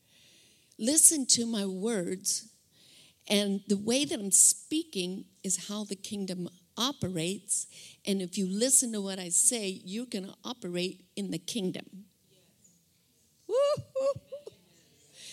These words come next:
So he taught about forgiveness. Whoa.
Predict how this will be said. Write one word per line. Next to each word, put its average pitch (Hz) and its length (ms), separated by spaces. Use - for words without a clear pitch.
So 294 200
he 285 120
taught 302 320
about 240 400
forgiveness. 220 760
Whoa. 320 200